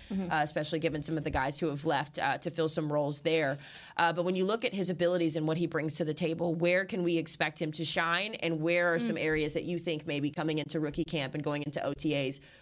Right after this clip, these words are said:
Speaker 2: where he can develop so he can start competing for some of those, uh, game snaps in the
Speaker 1: No,
Speaker 2: season?
Speaker 1: absolutely. There's,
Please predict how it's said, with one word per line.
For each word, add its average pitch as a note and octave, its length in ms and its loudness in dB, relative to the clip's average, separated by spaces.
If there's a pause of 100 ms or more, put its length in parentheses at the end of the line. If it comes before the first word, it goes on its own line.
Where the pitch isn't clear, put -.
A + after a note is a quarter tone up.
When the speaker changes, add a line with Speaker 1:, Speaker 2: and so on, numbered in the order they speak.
Speaker 2:
where D#3+ 120 0
he F3 100 0
can E3 140 0
develop D3+ 380 0
so F3 100 -2
he F#3 60 2
can D#3+ 120 -4
start - 220 -4
competing - 480 -8 (100)
for C#3+ 120 -4
some - 160 -6
of - 100 -10 (100)
those, B2+ 300 -4 (260)
uh, F#2 280 0 (260)
game B2 200 0
snaps - 360 -6
in - 80 -10
the A3+ 60 -2
Speaker 1:
No, A3+ 60 -2
Speaker 2:
season? - 160 -4
Speaker 1:
absolutely. F3+ 540 -2
There's, G#3+ 220 0